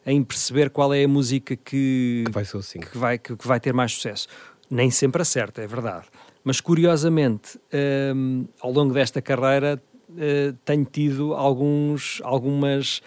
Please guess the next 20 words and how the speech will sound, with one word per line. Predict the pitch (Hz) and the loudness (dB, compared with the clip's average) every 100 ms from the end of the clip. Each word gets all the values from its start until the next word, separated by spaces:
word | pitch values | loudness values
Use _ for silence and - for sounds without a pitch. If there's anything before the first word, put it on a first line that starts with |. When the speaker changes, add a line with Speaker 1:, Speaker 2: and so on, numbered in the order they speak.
| - | -10
Speaker 1:
confirmações | - 170 143 160 143 139 - 147 | 4 6 6 4 4 2 2 2
do | 127 | 4
meu | 143 147 | 4 4
instinto, | 147 - 131 110 | 2 0 -2 0
ou | 113 | -2
seja, | - 117 98 95 - - - - | 0 0 0 -10 -18 -20 -16 0
muitas | 131 123 127 | 0 2 2
vezes, | 127 131 107 - - | 4 2 2 -6 -8
eh, | 135 123 | -6 -4
a | 131 | 0
editora, | 135 120 123 - 147 135 117 107 107 | 2 2 0 4 6 6 4 0 -4
eh, | 113 | -8
ou | 104 113 117 117 | -8 -6 -4 -2
a | 120 | 0
maioria | 131 135 135 135 147 | 4 6 6 6 4
das | 127 131 | 4 2
pessoas | - - 135 | -2 -2 -2
escolhe | - 139 135 | 2 2 2
um | |
single | 127 - 139 | 2 2 0